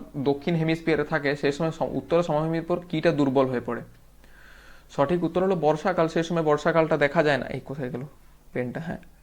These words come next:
বর্ষাকাল, বর্ষাকালটা তোমার দুর্বল হয়ে পড়ে আর কি সেই সময়। নেক্সট, নিচের কোনটি খেদার, খে-, খেদা নয়, এটা খেড়া, খেড়ার কৃষক আন্দোলনের প্রধান দাবি ছিল?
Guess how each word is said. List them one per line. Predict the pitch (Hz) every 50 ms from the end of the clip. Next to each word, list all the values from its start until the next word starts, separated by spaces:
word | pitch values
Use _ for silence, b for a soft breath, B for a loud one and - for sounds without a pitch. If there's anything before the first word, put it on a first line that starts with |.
| - - - - 143
বর্ষাকাল, | 123 131 131 127 - 131 113 113 117
বর্ষাকালটা | - 123 139 - - 151 151 147 143 143
তোমার | 139 - 147 151 156 - - - - 151 147 - -
দুর্বল | 135 123 127 139 139 131 135 135
হয়ে | 151 190 120 113
পড়ে | - 135 113 110
আর | 104
কি | - - -
সেই | - - 110 110
সময়। | - - - - - - b b b b b b b - -
নেক্সট, | 139 151 147 - - - - - - b b b b b b b b b b b b
নিচের | 143 143 156 156 - - 202 202
কোনটি | 202 - - 170 180 190 185 175 - 202 208 208 208 B B B B - - - -
খেদার, | - - - 175 135 170 180 190 185 - - - - - - -
খে-, | - - - - - 147 - - -
খেদা | - - - 131 143 156
নয়, | 147 139 131 135
এটা | 139 139 147
খেড়া, | - - - - 131 120 113 110 113 - - - - - - - - - - - - - - _ - - _ _ - - - - - - - - - - - - - - - - - - - - - -
খেড়ার | - - 143 143 160 175 180
কৃষক | 175 - 147 143 - 180 175
আন্দোলনের | 170 165 170 175 170 170 165 180
প্রধান | 175 - - 170 196 165 160 151
দাবি | 139 127 123 135
ছিল? | 127 - - 180 196